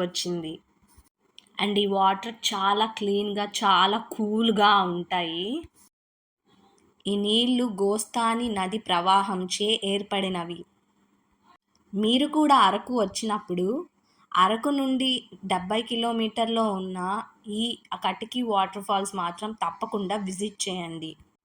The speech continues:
చూడటానికి చాలా అందంగా, చాలా ఫ్రెష్ ఫీలింగ్ and చాలా బ్యూటిఫుల్‌గా ఉంటుంది. And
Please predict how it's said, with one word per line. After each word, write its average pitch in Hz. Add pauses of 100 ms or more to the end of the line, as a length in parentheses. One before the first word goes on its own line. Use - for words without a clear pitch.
(320)
చూడటానికి 254 (120)
చాలా 196 (120)
అందంగా, 185 (380)
చాలా 196 (420)
ఫ్రెష్ 214
ఫీలింగ్ 208 (540)
and 202 (140)
చాలా 190 (160)
బ్యూటిఫుల్‌గా 196 (100)
ఉంటుంది. 165 (1700)
And 233